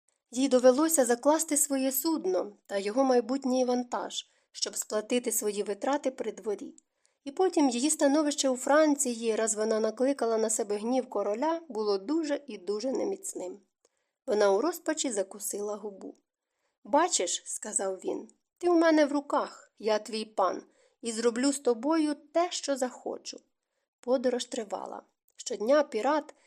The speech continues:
проклинаючи Саварі, кидав якір ще біля одного із сухих острівців, де було багато білих статуй. На випаленому сонцем ґрунті не росло нічого, крім винограду.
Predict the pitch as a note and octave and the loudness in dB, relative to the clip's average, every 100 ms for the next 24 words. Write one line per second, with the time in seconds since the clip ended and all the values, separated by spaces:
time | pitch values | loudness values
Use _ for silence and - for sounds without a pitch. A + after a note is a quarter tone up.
0 | _ - B3+ B3+ C4+ D4+ F4 A#3+ - A3 | _ 0 2 4 4 6 4 2 0 0
1 | G#3+ F#3+ G3 C4 E4+ E4 - B3+ A3 G3 | 0 2 2 2 0 -2 -2 0 0 0
2 | B3 E4+ E4+ C#4 - - E4+ C4 C4 A3+ | 0 0 2 0 0 0 0 0 0 0
3 | G3+ F#3+ G3+ A#3 A#3 G#3+ - G3+ - G#3 | 0 0 0 0 0 -2 -4 -4 -6 -6
4 | A#3+ - B3+ B3+ - F3+ - - - G#3 | -6 -6 -6 -6 -6 -6 -8 -14 -4 -2
5 | G#3+ G#3 G3 F#3 F#3+ D4 E4+ E4 B3 F#3 | 0 0 0 -2 0 0 0 -2 -8 -6
6 | F#3+ F#3+ - - F3+ E3 - F3 _ _ | -6 -4 -6 -6 -6 -6 -8 -18 _ _
7 | _ _ - A3+ A#3+ F4+ F4+ D#4 D4 C4+ | _ _ -2 0 2 4 4 6 8 6
8 | B3+ A#3+ - D#4+ D#4+ C#4+ A3+ A3 C4+ F4 | 6 4 2 2 2 2 0 0 2 2
9 | E4+ C#4+ B3 A#3+ A#3+ - A#3 G3+ G3+ - | 2 4 6 4 2 2 2 4 2 0
10 | F#4 E4+ - A3 G#3+ G#3+ A#3+ C4 B3 F#3+ | -2 -2 -2 -2 0 0 0 0 -2 -6
11 | - - | -8 -14